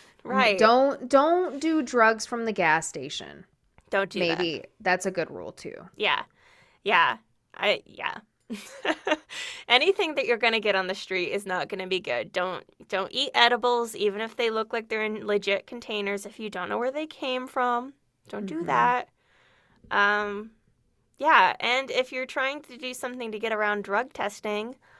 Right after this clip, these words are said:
Speaker 1: maybe get help for your drug dependence instead, because death is not a good alternative to that.
Speaker 2: It is not.
Speaker 1: Yeah.
Speaker 2: So happy four twenty.
Speaker 1: Happy four twenty. If you're going to imbibe, imbibe safely.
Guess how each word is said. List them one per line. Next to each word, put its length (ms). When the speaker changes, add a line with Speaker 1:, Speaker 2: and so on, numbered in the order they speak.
Speaker 1:
maybe 340
get 300
help 300
for 200
your 160
drug 300
dependence 720
instead, 540
because 540
death 280
is 160
not 260
a 100
good 480
alternative 680
to 100
that. 260
Speaker 2:
It 380
is 280
not. 580
Speaker 1:
Yeah. 160
Speaker 2:
So 220
happy 460
four 260
twenty. 540
Speaker 1:
Happy 360
four 200
twenty. 460
If 140
you're 100
going 280
to 160
imbibe, 460
imbibe 440
safely. 640